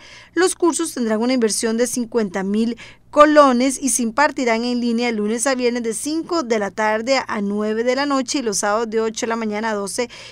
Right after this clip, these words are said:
y treinta a mediodía. El periodo de matrícula se realizará del veintidós al veintisiete de marzo. Las lecciones inician el cinco de abril y se extienden hasta el veintinueve de mayo. En el área de tecnologías, eh, se brindará Word básico, Word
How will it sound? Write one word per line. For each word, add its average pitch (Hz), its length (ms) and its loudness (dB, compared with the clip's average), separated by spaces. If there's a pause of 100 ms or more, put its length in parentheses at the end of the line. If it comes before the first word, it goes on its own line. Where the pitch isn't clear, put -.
(120)
y 233 80 -8
treinta 220 360 0
a - 20 2
mediodía. 247 560 2 (480)
El 320 100 0
periodo 339 220 6
de 320 80 10
matrícula 294 600 2
se 269 120 0
realizará 220 500 0
del 247 120 0
veintidós 220 440 -4
al 247 80 -4
veintisiete 220 600 -6
de 220 120 0
marzo. 180 400 -8 (300)
Las 214 120 -2
lecciones 208 460 0
inician 214 400 -2
el 196 80 -4
cinco 208 340 -4
de 226 120 2
abril 233 340 0
y 370 40 2
se 320 100 -4
extienden 233 440 -4
hasta 247 160 -4
el 269 60 0
veintinueve 214 480 -4
de 226 80 -4
mayo. 285 340 0 (380)
En 349 140 0
el 349 100 4
área 302 220 6
de 277 100 0
tecnologías, 247 760 0
eh, 220 120 -6
se 202 180 -8
brindará 202 560 -2
Word 208 320 -2
básico, 226 580 0
Word 220 380 -2